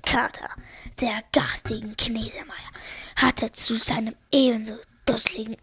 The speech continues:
Anhängern gesagt: „Kameraden, ich sag's euch, wir dürfen uns das nicht länger bieten lassen. Der Hinterhof gehört den Katzen.“ Ja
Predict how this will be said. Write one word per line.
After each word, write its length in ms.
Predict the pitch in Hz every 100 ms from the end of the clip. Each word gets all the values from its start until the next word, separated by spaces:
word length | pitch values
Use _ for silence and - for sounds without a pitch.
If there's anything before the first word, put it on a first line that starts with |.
| -
Anhängern 560 | 254 240 254 233 226
gesagt: 480 | 233 226 226 - - - - - - -
„Kameraden, 880 | 277 262 262 254 285 240 - 220 226
ich 220 | 277 262
sag's 320 | 294 247 -
euch, 240 | - - -
wir 160 | 277
dürfen 380 | 277 294 240 240
uns 280 | 233 220 - - - -
das 360 | - - - -
nicht 320 | 311 294 -
länger 320 | 277 247 247
bieten 480 | 233 - 247 220 -
lassen. 320 | - - - - - - -
Der 120 | 226
Hinterhof 680 | 220 - 262 240 240 220 -
gehört 440 | - 226 240 220 -
den 200 | - - _
Katzen.“ 500 | - - - - - - _ - - _ - - - - - _ _ - - - - -
Ja 100 | -